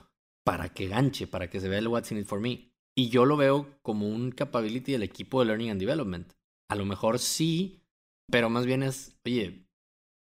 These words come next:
reach out a comunicación interna y trabajen juntos porque seguramente estos cuates ya le saben, ¿no? O sea,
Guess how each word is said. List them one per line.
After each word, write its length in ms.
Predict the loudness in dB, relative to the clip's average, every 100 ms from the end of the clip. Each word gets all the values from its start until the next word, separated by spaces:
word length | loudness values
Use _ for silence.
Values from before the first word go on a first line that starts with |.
| _ -16 -6
reach 320 | -2 0 2
out 360 | 2 2 -2 -12 _ _ _
a 100 | -8
comunicación 460 | -4 -2 -2 -4 -6
interna 640 | -4 -2 -2 -2 -6 -10 _ -8
y 300 | -4 -2 -2
trabajen 460 | 0 0 0 0
juntos 460 | 2 2 2 0 -2
porque 240 | -4 -4
seguramente 400 | -4 -2 -4 -6
estos 200 | -12 -10
cuates 300 | -6 -4 -4
ya 140 | -2 -4
le 80 |
saben, 380 | -4 -6 -6 -8
¿no? 160 | -10 -10
O 60 | -2
sea, 400 | 0 0 -2